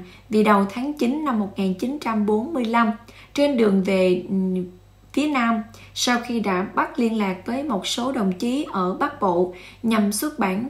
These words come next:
tờ Chiến đấu, cơ quan ngôn luận của Đảng Xã hội Thợ Thuyền miền Bắc, ông bị Việt Minh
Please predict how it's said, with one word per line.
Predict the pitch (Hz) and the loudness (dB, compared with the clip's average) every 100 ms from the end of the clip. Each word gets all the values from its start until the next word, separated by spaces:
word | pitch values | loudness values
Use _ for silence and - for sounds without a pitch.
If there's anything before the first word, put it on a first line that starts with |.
| - | -4
tờ | 214 196 | -2 -2
Chiến | 190 254 302 | -2 -4 -2
đấu, | 254 226 302 415 - - - | -2 -2 -4 -6 -14 -20 -4
cơ | 233 226 | 0 2
quan | 233 226 | 2 2
ngôn | 220 226 220 | 0 2 4
luận | 202 180 185 190 | 4 4 2 -2
của | 208 | -2
Đảng | 185 208 | -2 -2
Xã | - 226 | -2 -4
hội | 233 180 185 180 | -2 0 0 -2
Thợ | 190 185 185 | -2 -2 0
Thuyền | 202 185 | 0 0
miền | 190 185 | 0 0
Bắc, | 262 320 - - - - - | 0 0 -4 -18 -20 -8 0
ông | 302 262 | 2 2
bị | 208 196 | 2 4
Việt | 202 185 | 2 0
Minh | 220 220 220 | 0 0 0